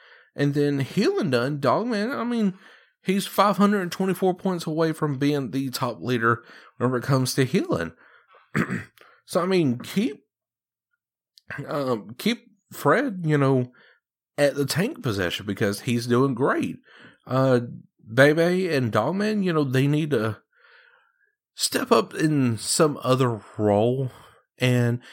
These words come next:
I mean, if it's still the same thing, like offense and, uh, support,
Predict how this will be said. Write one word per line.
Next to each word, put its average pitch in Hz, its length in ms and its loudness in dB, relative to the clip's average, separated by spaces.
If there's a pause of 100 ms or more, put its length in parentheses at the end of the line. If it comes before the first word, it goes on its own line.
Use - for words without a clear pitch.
(160)
I - 60 0
mean, 185 220 2
if 175 160 2
it's 170 160 2
still 185 200 2
the 160 120 0
same 160 380 2
thing, 139 360 0
like 117 260 -2
offense 127 640 0 (340)
and, 107 240 0
uh, 104 200 0
support, 175 640 0